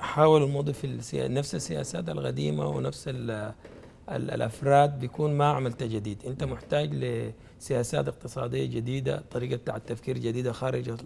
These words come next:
Speaker 1: الصندوق، وتحتاج، ما دام انت تتكلم عن سياسات جديده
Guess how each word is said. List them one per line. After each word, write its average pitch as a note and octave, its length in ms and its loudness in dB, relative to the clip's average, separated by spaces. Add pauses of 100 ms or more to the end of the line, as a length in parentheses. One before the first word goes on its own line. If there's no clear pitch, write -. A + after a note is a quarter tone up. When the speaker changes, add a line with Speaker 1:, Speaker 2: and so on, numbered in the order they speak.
(160)
Speaker 1:
الصندوق، A#2+ 680 -4 (600)
وتحتاج، D#3+ 600 6
ما D#3 100 6
دام C#3+ 140 4
انت D#3+ 100 2
تتكلم D3+ 340 2
عن B2 120 0
سياسات C3+ 500 0
جديده C3 520 0